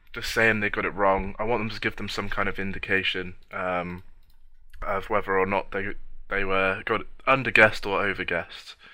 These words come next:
Um, so to do this, we're gonna use another if statement, and then we're gonna embed it within the previous if statement. So it's quite a simple concept.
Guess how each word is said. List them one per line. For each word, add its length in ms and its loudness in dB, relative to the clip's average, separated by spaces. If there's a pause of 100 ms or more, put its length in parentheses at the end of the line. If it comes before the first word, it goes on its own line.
(360)
Um, 460 2
so 140 -8
to 80 -10
do 160 2
this, 240 0
we're 60 -8
gonna 180 0
use 340 -2
another 340 0
if 160 2
statement, 520 2 (120)
and 140 -6
then 60 -6
we're 80 -6
gonna 160 0
embed 420 0
it 220 -2
within 420 -4 (420)
the 60 -18
previous 480 -4
if 160 -6
statement. 480 -6
So 280 0 (140)
it's 140 -10
quite 200 4
a 40 0
simple 300 -6
concept. 680 -4